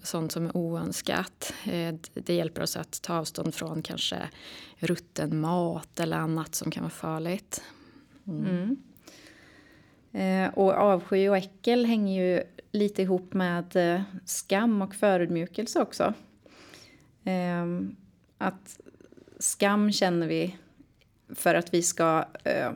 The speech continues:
Speaker 2: hålla oss undan vissa situationer. Eh, att vi ska kunna anpassa oss till regler och normer som finns i samtal-, samhället. Och som också är viktiga för att vi ska ingå i en gemenskap, överlevnad.
Speaker 1: Och sen har vi de här känslorna som,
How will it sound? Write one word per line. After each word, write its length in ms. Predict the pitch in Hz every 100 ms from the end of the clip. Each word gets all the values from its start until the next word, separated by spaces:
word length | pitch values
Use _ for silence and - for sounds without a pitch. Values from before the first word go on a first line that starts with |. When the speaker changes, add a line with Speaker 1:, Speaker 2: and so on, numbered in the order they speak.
| -
Speaker 2:
hålla 240 | - 180
oss 120 | 175
undan 560 | - 185 156 160 170 185
vissa 260 | 180 - 165
situationer. 720 | 170 - 165 - - 190 254 - - - - - _ -
Eh, 280 | 180 170 170 -
att 180 | 185 190
vi 60 |
ska 160 | - 185
kunna 240 | 185 175
anpassa 560 | 170 180 170 170 - 185
oss 120 | 185
till 120 | 185
regler 360 | 180 170 170 170
och 60 | 170
normer 380 | 170 165 180
som 160 | 226 220
finns 240 | 214 202
i 40 | 208
samtal-, 460 | 208 196 - 185 - -
samhället. 720 | - 214 202 185 214 302 - - _ _ - -
Och 360 | - 190 185 185
som 240 | 180 190 180
också 200 | - 175
är 40 |
viktiga 420 | 185 185 - 175
för 120 | 180
att 160 | 180 175
vi 40 |
ska 180 | 180 -
ingå 360 | 185 180 170 170
i 80 | 180
en 200 | 170 -
gemenskap, 920 | - 175 170 175 185 - - 254 - 226 -
överlevnad. 720 | 185 175 165 170 170 202 269 - - _ _ - - -
Speaker 1:
Och 140 | 202
sen 260 | - 185 180
har 240 | 190 190
vi 100 | 185
de 140 | 180 180
här 80 | 175
känslorna 720 | - 185 185 - 185 180 180
som, 440 | - 185 180